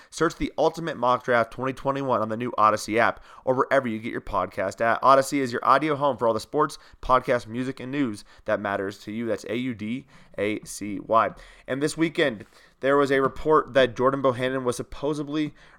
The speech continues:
returning to the University of Iowa for his sixth year. That was reported by Dick Weiss. He said, "Jordan Bohannon will report-, reportedly return next season."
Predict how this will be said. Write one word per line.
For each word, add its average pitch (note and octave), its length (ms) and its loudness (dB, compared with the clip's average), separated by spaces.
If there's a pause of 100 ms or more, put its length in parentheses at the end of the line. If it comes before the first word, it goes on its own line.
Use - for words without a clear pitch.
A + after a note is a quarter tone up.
returning C3 680 -4 (220)
to - 80 -12
the C3+ 60 0
University C3 360 0
of A2+ 80 2
Iowa A#2 320 4
for B2 220 0
his A#2 340 -2
sixth - 420 -6
year. A2 280 0
That A2 100 -2
was A2+ 120 -2
reported B2 340 -2
by A2+ 120 4
Dick A2+ 240 -4
Weiss. B2+ 360 2 (400)
He B2 100 -8
said, B2 340 2
"Jordan C3+ 240 4
Bohannon B2+ 280 2
will B2 120 2
report-, C3 480 2
reportedly E3+ 460 0
return C3+ 340 -2
next A2 200 -2
season." D3 340 -2